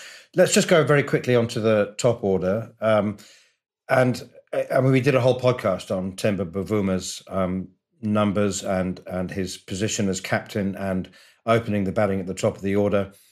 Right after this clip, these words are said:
Um, I'm absolutely certain that, uh, he will start the tournament,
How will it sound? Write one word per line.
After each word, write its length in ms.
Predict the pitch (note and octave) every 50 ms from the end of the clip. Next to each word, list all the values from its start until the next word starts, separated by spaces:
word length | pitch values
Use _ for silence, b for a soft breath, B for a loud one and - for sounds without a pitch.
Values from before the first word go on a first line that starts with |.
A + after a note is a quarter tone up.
| B B B B B -
Um, 360 | G#2+ G#2 G#2 G2 G2+ G2+ G2+ G2+
I'm 240 | A2+ A#2 A#2 A2 A#2
absolutely 500 | B2 A#2+ - - - A2+ A2 G2 G2+ G2+
certain 500 | - - - D#3 C3 G#2+ - F#2+ F#2+ F#2
that, 300 | F#2+ G2 F#2+ - - -
uh, 200 | G#2+ G2+ G2 F#2+
he 220 | F#2+ - A2+ G#2+ G2
will 200 | F#2+ A2 G#2+ G2
start 400 | - - - B2+ A#2+ A#2+ A#2 A#2
the 80 | G2+
tournament, 540 | F#2 - G2 F2+ F2 E2+ E2+ F#2+ A2+ A2